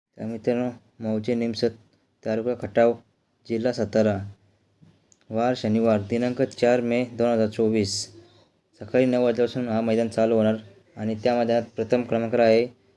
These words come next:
पंच्याहत्तर हजार, द्वितीय क्रमांकाला आहे एक्कावन्न हजार, तृतीय क्रमांकाला आहे एकतीस हजार, चतुर्थ क्रमांकाला आहे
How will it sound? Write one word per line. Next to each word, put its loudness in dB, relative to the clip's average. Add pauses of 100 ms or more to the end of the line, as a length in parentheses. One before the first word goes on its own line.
(120)
पंच्याहत्तर 2
हजार, 6 (480)
द्वितीय 2
क्रमांकाला 4
आहे 4 (300)
एक्कावन्न 2
हजार, 4 (580)
तृतीय 4
क्रमांकाला 2
आहे 4
एकतीस -4
हजार, 4 (580)
चतुर्थ 2
क्रमांकाला 4
आहे 4